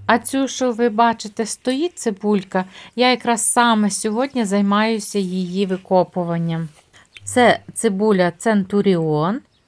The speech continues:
Також наросли вже дуже великі головки.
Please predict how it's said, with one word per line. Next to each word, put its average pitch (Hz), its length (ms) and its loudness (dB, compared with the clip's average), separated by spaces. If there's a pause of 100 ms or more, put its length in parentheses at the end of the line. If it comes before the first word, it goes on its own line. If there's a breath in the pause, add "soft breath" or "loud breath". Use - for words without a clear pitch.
Також 202 420 2
наросли 196 520 2
вже 185 200 -2
дуже 185 540 0
великі 208 640 0
головки. 247 720 -4